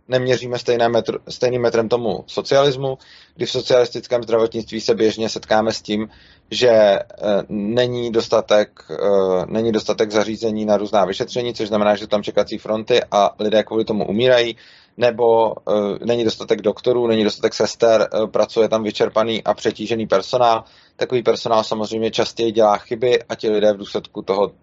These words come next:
také umírají. Přitom v tom kapitalistickém zdravotnictví řekneme, ano, to je tím, že je to kapitalismus a je to špatně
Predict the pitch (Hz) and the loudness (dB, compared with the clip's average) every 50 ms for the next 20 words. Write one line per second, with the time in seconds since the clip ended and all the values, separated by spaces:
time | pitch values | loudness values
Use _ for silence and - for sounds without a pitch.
0 | _ - - 90 - 110 107 - - 104 107 101 95 92 87 85 82 - - - | _ -10 -10 -4 0 0 0 0 0 -2 -4 -2 -2 -2 -2 -2 -4 -8 -14 -20
1 | - - - - _ - - 131 - 131 127 123 113 - - - 131 117 117 127 | -20 -20 -20 -20 _ -8 -6 -2 0 2 0 0 -2 -6 -6 -4 -4 0 0 -2
2 | - 123 - 117 120 113 - 123 107 - - 123 117 110 107 113 110 110 107 - | -2 0 0 0 0 0 -2 -6 -10 -6 -4 -4 -4 -2 0 0 0 0 0 -4
3 | 110 - - - 113 107 107 101 - 104 107 104 107 104 101 98 85 - - - | -8 -10 -6 -4 -4 -2 -2 -2 0 0 0 2 4 4 4 4 2 0 -4 -4
4 | - 117 120 131 131 127 110 - 123 120 117 - 117 110 107 120 113 107 107 95 | -2 0 2 2 2 2 4 4 2 2 2 -2 -6 -4 0 0 0 0 0 0
5 | 110 107 - 117 - 117 113 117 117 107 110 113 113 113 110 - - - 107 107 | -2 -2 -2 -2 0 2 2 2 2 -2 -4 -6 -6 -6 -8 -10 -6 -4 -2 -2
6 | 107 - 87 - - 120 123 - - 131 123 120 117 | -2 -2 -6 -4 -2 -2 -2 -2 -4 -4 -4 -4 -4